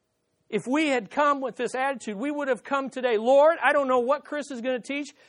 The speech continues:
but it doesn't matter because it's gonna come from your word and I'm here to hear you. So here I am, I'm all ears, I'm all yours."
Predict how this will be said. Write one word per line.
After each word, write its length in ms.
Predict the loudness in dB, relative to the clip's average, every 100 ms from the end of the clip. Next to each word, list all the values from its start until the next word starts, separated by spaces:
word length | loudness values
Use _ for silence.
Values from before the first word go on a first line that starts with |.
| _
but 120 | -2 0
it 100 | 0
doesn't 300 | -2 -2 -2
matter 320 | 0 2 0
because 300 | -4 -6 -8
it's 120 | -6
gonna 200 | -6 -4
come 200 | -6 -8
from 180 | -8 -6
your 160 | -4
word 280 | -2 -2 0
and 140 | -2 -4
I'm 140 | -4
here 160 | -4 -6
to 100 | -6
hear 220 | -6 -6
you. 420 | -6 -4 -6 -8 _ _ 0
So 240 | 4 4
here 300 | 2 0 2
I 160 | 2 2
am, 360 | -2 -2 -4 -4
I'm 200 | -6 0
all 300 | 2 2 0
ears, 440 | -4 -2 -4 -4
I'm 220 | -8 -4
all 260 | 0 2 0
yours." 640 | 0 0 0 0 -4 -6